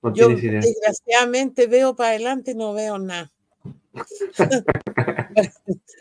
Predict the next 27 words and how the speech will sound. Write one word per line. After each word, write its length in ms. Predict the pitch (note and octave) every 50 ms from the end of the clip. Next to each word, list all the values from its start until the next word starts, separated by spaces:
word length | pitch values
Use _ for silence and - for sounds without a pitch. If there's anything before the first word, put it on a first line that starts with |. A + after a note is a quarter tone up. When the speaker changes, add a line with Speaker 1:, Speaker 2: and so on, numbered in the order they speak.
| _ _ _
Speaker 2:
Porque 380 | - A#3 A3 G3+ F#3 A3+ A#3+ A#3+
antes 320 | B3+ C4+ C4 - C#4+ C4+
uno 280 | B3 B3+ B3+ B3+ B3+ A3+
siempre 380 | - A#3+ A#3+ A#3+ A3+ C4 C4 B3+
se 120 | - B3
podía 380 | G3 G#3 G#3 G#3 G#3+ A3+ A#3 A3
proyectar, 760 | G#3 G#3 G#3 G3+ G3 F3+ F3 _ _ - G#3 G#3+ A3+ A#3
¿no 140 | G#3+ G#3 G3+
es 80 | F#3+ -
cierto? 500 | - F#3+ G3+ G3+ G3+ _ - A3 G#3+ G#3
Speaker 1:
Sí. 60 | _ _ _ _ _ _ _ _ _ _ -
Speaker 2:
Tanto 320 | G#3 A3 A3 G#3+ G#3 A#3
en, 180 | A3+ G#3 G#3 - - -
en, 140 | G3 G3 F#3+ -
en 160 | - F#3+ F#3+
los 160 | F#3+ G3 F#3+
planes 380 | _ - A3 A3+ A#3+ A#3+ A#3 A3
personales, 1040 | _ - G#3 F#3+ - - - F3+ F3 F#3+ G3 G#3 A3 A3+ A#3 A#3 A#3 A3+ G#3+ G#3 G3+
la 160 | G3 F#3+ F#3
idea, 480 | F3+ E3+ F3+ F#3 F#3+ G3+ A3 A3+ A3 G#3+
uno 320 | G#3+ G#3 G#3 G3 G3 G3 _ _ _ _ _ _ _ -
planeaba 420 | G3 G3 G3+ F#3+ G3 G3+ - D#3+
Speaker 1:
Mire. 140 | D3+ C#3 A2+
Speaker 2:
las 80 | A2 -
vacaciones 840 | G3 G3 - - - _ _ _ _ G#3 A3 A3 A#3 A#3 A3 G#3 G3
con 200 | - G3+ F#3 F#3
anticipación, 1200 | F#3+ G3 F#3+ F#3+ G3 F#3 - - F#3 F3 - F3 E3+ - - - F#3 F#3 G3+ G#3+ A3 A3 G#3+ G3